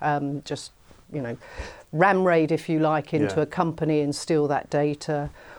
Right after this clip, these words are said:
Speaker 1: or putting up, um, hacked websites to entice people to provide their data, the
Speaker 2: Yeah.
Speaker 1: old-fashioned deceptions, but online.
Speaker 2: Yeah.
Speaker 1: Um,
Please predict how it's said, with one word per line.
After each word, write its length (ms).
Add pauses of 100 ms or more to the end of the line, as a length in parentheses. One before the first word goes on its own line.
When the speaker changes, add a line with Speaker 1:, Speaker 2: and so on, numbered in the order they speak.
(100)
Speaker 1:
or 160
putting 380
up, 340 (180)
um, 380
hacked 380
websites 1040
to 140
entice 460
people 540
to 160
provide 560
their 160
data, 500
the 100
Speaker 2:
Yeah. 80
Speaker 1:
old-fashioned 720
deceptions, 640
but 180
online. 720
Speaker 2:
Yeah. 180 (720)
Speaker 1:
Um, 580